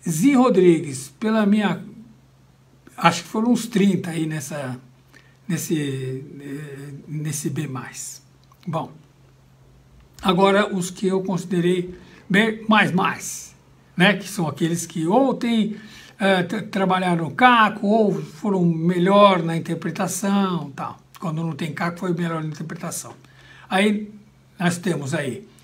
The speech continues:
Jo-, a Josi Martins, a Ludmila Botas, a Marcelina Fialho, primeira vez que participa, a Márcia Nakamura, o Márcio Santos, Maria Rita Santos, Paula Cavalcante,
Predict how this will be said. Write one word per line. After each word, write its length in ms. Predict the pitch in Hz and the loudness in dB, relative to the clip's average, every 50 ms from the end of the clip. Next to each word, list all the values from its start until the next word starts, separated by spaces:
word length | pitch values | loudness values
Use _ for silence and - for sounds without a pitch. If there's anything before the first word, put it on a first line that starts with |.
| - - _ - _ _ _ _ _ _ _ _ _ _ _ _ _ _ _ | -20 -20 _ -20 _ _ _ _ _ _ _ _ _ _ _ _ _ _ _
Jo-, 440 | - 139 147 202 196 180 180 - - - | -6 0 2 4 4 4 2 -2 -4 -6
a 120 | 175 160 | -4 -4
Josi 340 | 131 120 170 220 220 208 - | 0 2 4 4 4 4 2
Martins, 800 | 185 175 160 135 - - - 175 170 180 196 190 - - - - - - _ _ _ _ | 2 0 0 -2 -4 -6 -2 0 0 0 0 -2 -4 -8 -10 -14 -18 -20 _ _ _ _
a 80 | - 175 | -2 2
Ludmila 560 | 180 208 240 196 170 196 202 214 202 190 160 | 2 2 2 2 2 4 4 4 4 2 0
Botas, 760 | 131 135 151 156 160 - - 196 175 - - - - - _ _ _ _ _ - - - - - _ | 0 -2 -4 -4 -4 -6 -6 -8 -8 -8 -8 -10 -12 -14 _ _ _ _ _ -20 -20 -20 -20 -16 _
a 80 | - | 2
Marcelina 680 | 202 214 - 240 - - - 220 202 202 233 226 220 202 | 4 6 6 4 4 4 4 4 6 6 4 4 4 2
Fialho, 480 | - - - 190 170 175 185 196 190 180 | 0 -2 0 0 2 4 4 2 2 -2
primeira 340 | 190 - 175 175 175 170 160 | -2 0 0 0 2 2 2
vez 200 | 170 165 165 - | 0 0 -2 -4
que 80 | - | -8
participa, 760 | - 160 147 131 - - - - 190 185 175 - 196 185 180 - - - - _ | -8 -8 -8 -6 -8 -10 -6 -4 -4 -4 -2 -4 -6 -6 -6 -10 -16 -20 -20 _
a 100 | - 214 | 0 2
Márcia 380 | 208 214 240 247 - - 233 | 4 4 4 4 2 0 -2
Nakamura, 800 | 214 202 190 180 - 190 160 156 156 165 170 175 180 185 185 185 - - - - _ _ | -2 -2 -2 -2 -4 -4 -4 -4 -2 -2 0 0 0 0 -2 -6 -10 -16 -20 -20 _ _
o 120 | - 220 | 2 4
Márcio 420 | 208 226 247 254 - - - - | 4 6 4 2 2 0 -4 -6
Santos, 760 | 175 - - - 180 185 185 180 180 - 214 - - - - - _ _ _ _ - | -6 -6 -4 -4 -2 -2 -2 -4 -6 -6 -8 -8 -8 -10 -14 -18 _ _ _ _ 2
Maria 440 | 214 208 208 214 240 262 269 254 214 | 4 4 4 4 4 4 4 4 4
Rita 360 | 156 160 208 208 - 196 170 | 2 2 0 0 0 -2 -2
Santos, 760 | 175 - - 190 185 190 190 175 180 - 190 - - - - - - - _ _ _ | -2 -4 -4 -4 -2 -2 -2 -4 -4 -6 -6 -8 -8 -12 -16 -20 -20 -20 _ _ _
Paula 300 | _ - 233 254 254 240 | _ 4 4 6 6 4
Cavalcante, 960 | 214 - 226 202 185 190 170 - - 185 180 190 190 180 185 - 208 180 180 | 2 0 -2 0 2 0 0 0 -2 -4 -2 -2 -2 -4 -6 -6 -6 -6 -6